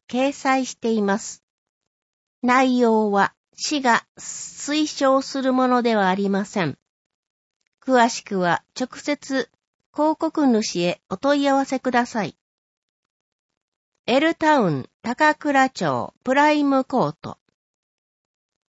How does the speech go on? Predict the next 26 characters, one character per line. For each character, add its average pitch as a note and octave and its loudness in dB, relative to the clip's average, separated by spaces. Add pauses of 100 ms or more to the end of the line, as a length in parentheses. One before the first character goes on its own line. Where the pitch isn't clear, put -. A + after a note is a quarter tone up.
(840)
利 C4 2
便 C#4 6
を B3 4
叶 B3 2
え F3+ 0
た - -2
素 - -10
晴 C#4 6
ら C#4 4
し - -12
き - -8 (480)
永 C#4+ 6
住 G#3+ 0
地。 - -12 (1000)
刈 D4 2
谷 D4 4
市 - -6 (100)
高 C#4+ 0
倉 C4+ 2
町 D#3 -2
に C3+ -8 (200)
全 A3+ 2 (120)
十 C4 -2 (180)
邸 C#3 -4 (240)
誕 B3+ 0
生。 G#3+ 0